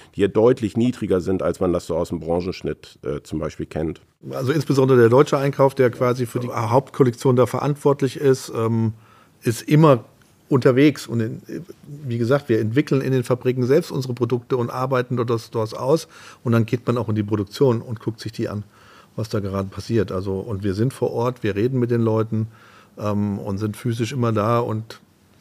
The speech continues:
Speaker 2: bis halt auf die letzten Jahre, wo es nicht möglich war, aber da hat es auch sehr gut funktioniert, weil wir halt auch sehr stabil mit Leuten arbeiten. Wie Benjamin gesagt hat, wir haben einen sehr hohen Überschneid-, also es sind fünf große und die arbeiten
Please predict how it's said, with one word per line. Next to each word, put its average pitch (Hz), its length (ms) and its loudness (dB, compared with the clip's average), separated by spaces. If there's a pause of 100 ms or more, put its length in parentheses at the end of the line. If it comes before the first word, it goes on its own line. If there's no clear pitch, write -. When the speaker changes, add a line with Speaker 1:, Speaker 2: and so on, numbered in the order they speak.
(300)
Speaker 2:
bis 110 180 0
halt 110 200 0
auf 104 120 -2
die - 100 -6
letzten 101 280 -4
Jahre, 175 320 2 (140)
wo 107 180 -4
es 98 120 -8
nicht 143 140 -6
möglich 135 320 0
war, 127 140 0
aber 113 140 -2
da 98 100 -4
hat 107 120 -4
es 117 100 -10
auch 123 100 -8
sehr 120 180 -2
gut 123 140 -4
funktioniert, 113 500 -2 (540)
weil 120 280 0
wir 127 180 4
halt 123 320 0
auch 113 240 -2 (160)
sehr 113 240 0
stabil 113 380 -2
mit 113 160 -2
Leuten 107 280 0
arbeiten. 147 560 -2 (440)
Wie 110 80 -2
Benjamin 107 380 0
gesagt 120 300 -2
hat, 123 100 0
wir 98 120 -4
haben 101 140 -6
einen 104 80 -4
sehr 120 280 2
hohen 117 340 2
Überschneid-, 107 460 -4
also 98 180 -6 (320)
es - 80 -20
sind 104 220 -2
fünf 110 240 2
große 147 360 4
und 110 160 2
die 107 120 0 (280)
arbeiten 104 560 -2